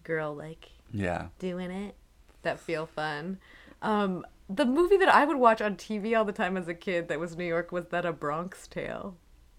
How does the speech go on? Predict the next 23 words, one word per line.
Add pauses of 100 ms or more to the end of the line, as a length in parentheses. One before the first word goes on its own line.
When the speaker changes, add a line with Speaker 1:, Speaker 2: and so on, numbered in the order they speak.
(100)
Speaker 2:
Oh. (240)
Speaker 1:
And
that
made
me
Speaker 2:
Okay.
Speaker 1:
very
curious
about
New
York.
Speaker 2:
Yeah.
Speaker 1:
And
I
didn't
come
to
New
York
until
I
was
eighteen.